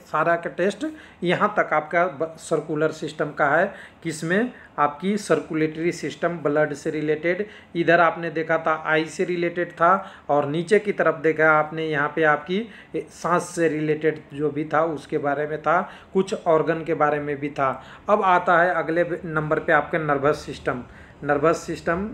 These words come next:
यानी आपकी न्यूट्रॉन्स, अ, न्यूरोलॉजी का सिस्टम।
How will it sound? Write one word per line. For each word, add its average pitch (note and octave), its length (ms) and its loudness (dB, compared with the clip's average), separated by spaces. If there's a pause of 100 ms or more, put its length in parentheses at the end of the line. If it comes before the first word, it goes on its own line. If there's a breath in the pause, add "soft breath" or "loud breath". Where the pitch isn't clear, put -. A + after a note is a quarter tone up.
(120)
यानी D#3 420 -2
आपकी D3+ 360 -4
न्यूट्रॉन्स, D#3 840 -4 (260 loud breath)
अ, D3 300 4
न्यूरोलॉजी E3 720 2
का E3+ 140 2
सिस्टम। C3 460 -6